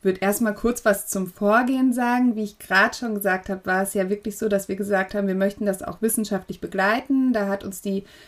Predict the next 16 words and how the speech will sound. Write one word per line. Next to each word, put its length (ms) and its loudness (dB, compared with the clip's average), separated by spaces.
Frau 140 2
Doktor 260 2
Gabriele 480 0
Seidel 500 2
von 320 -2
der 460 2
Uni 220 4
Hannover 560 2
begleitet 840 2
und, 540 -2
äh, 120 2
von 140 -2
der 80 2
Medizinischen 720 0
Hochschule 440 -2
Hannover. 560 0